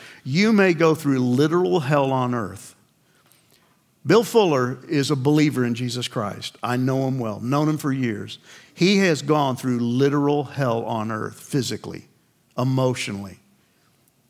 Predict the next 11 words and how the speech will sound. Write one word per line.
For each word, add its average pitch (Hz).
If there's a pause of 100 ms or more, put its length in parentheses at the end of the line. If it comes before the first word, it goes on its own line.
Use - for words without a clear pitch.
(560)
But 123
guess 135
what? 120 (240)
He 170
will 143
stand 123
before 117
the 107
Lord 107
one 98
day. 95